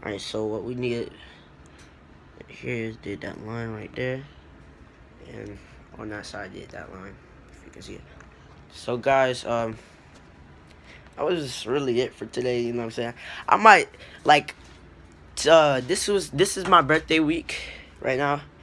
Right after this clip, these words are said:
So, you know, we're going on a trip for the weekend, you know what I'm saying? We're going, um, Orlando. We live in Florida. We're going to Orlando, so, um,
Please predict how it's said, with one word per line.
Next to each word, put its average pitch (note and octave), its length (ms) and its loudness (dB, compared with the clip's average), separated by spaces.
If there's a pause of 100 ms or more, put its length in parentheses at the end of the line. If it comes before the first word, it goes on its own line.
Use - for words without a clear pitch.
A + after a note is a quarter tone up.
(300)
So, C3 560 2 (2250)
you B2 160 -2
know, A#2+ 320 2 (320)
we're C3+ 160 2
going C#3+ 240 2
on C3 160 -2
a B2 60 -4
trip E3 300 0 (320)
for - 240 -8
the B2 80 0
weekend, C#3 480 0
you B2 100 -2
know B2 80 -4
what A#2+ 60 -4
I'm B2 60 -6
saying? B2+ 300 -2
We're A#2+ 100 -4
going, A#2+ 260 -2
um, G#2+ 380 -6
Orlando. A2+ 540 -4
We A#2+ 120 -8
live A#2 140 -8
in A2+ 60 -10
Florida. B2+ 340 -6 (400)
We're - 80 -10
going A2+ 180 -4
to - 160 -8
Orlando, A#2+ 540 -4
so, A2+ 280 -6
um, G#2+ 340 -6